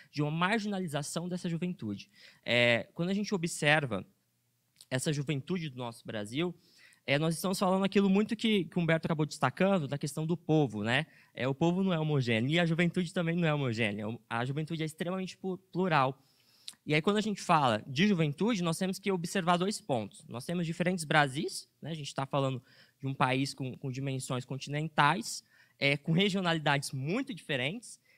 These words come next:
e o mais importante, nós temos diferentes juventudes. Então, no mesmo contexto social, nós temos diferentes jovens. E como que a gente pode perceber isso? Por exemplo, o problema, a dificuldade do jovem lá da, da ilha de Marajó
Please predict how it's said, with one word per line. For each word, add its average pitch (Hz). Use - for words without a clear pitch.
e 190
o 202
mais 185
importante, 180
nós 139
temos 185
diferentes 165
juventudes. 151
Então, 160
no 165
mesmo 233
contexto 190
social, 147
nós 143
temos 185
diferentes 180
jovens. 123
E 151
como 208
que 233
a 208
gente 196
pode 170
perceber 175
isso? 156
Por 143
exemplo, 131
o 139
problema, 143
a 147
dificuldade 143
do 151
jovem 131
lá 165
da, 175
da 110
ilha 180
de 156
Marajó 143